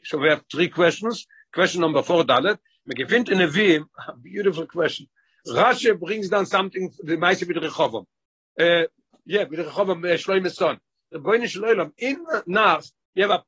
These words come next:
you have a s-, much before, The same problem that it was something a split, something that was, Rashi doesn't bring it. Rashi keeps setting us to the next story. Why? Why they don't do it? Maar ik vind in een fout, dem Sippel van Vayelech Rehoboam Shlomo,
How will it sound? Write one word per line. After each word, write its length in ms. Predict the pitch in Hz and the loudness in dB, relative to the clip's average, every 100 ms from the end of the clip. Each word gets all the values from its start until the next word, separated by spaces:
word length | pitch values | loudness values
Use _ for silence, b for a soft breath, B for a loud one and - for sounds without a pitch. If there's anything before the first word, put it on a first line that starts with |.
| _ | _
you 100 | 185 | -4
have 120 | 202 | -4
a 40 | 190 | -6
s-, 160 | - - | -10 -18
much 320 | 156 214 208 | -4 -2 0
before, 560 | 180 196 214 190 160 170 _ _ _ - B B - | -4 -4 0 2 2 -2 _ _ _ -20 B B -16
The 100 | 151 | -6
same 400 | - 226 240 190 - | 2 2 2 -2 -2
problem 400 | 214 220 196 190 | 0 0 -4 -10
that 140 | 185 | -10
it 120 | 165 | -10
was 220 | 180 202 | -6 -6
something 340 | - 190 190 180 | -4 -4 -4 -4
a 80 | - | -4
split, 460 | - 160 160 359 _ _ _ _ - | -8 -4 -2 -2 _ _ _ _ -6
something 360 | 208 208 196 190 | -2 -2 -2 -4
that 140 | 156 | -2
was, 320 | 175 196 - _ - | 0 0 -2 _ -8
Rashi 260 | 170 190 | -6 -4
doesn't 240 | 190 180 190 | -4 -6 -4
bring 200 | 190 214 | -2 -2
it. 100 | 185 | 0
Rashi 320 | 190 170 - | 0 -2 -8
keeps 200 | 196 147 | -12 -4
setting 280 | 196 185 185 | 0 0 0
us 120 | 190 | -2
to 60 | 185 | -2
the 100 | 190 | -2
next 240 | 214 - | -2 -4
story. 260 | - 131 113 | -4 -4 -4
Why? 320 | 156 220 254 - _ _ _ - | 0 2 2 -2 _ _ _ -2
Why 140 | 202 | 0
they 120 | 220 | 2
don't 200 | 214 240 | 2 4
do 120 | 247 | 4
it? 140 | 233 - _ _ _ - | 2 0 _ _ _ -10
Maar 120 | 156 | -8
ik 80 | 151 | -4
vind 180 | 247 | -4
in 180 | 220 196 | -4 -2
een 160 | 226 208 | -2 2
fout, 320 | 214 277 262 | 4 4 4
dem 180 | 254 233 | 0 -2
Sippel 380 | 240 226 214 170 | -10 -8 -8 -6
van 140 | 202 | -2
Vayelech 280 | 208 208 190 | -2 0 -4
Rehoboam 320 | 170 202 190 | -4 -4 -4
Shlomo, 380 | 220 180 170 | -2 2 2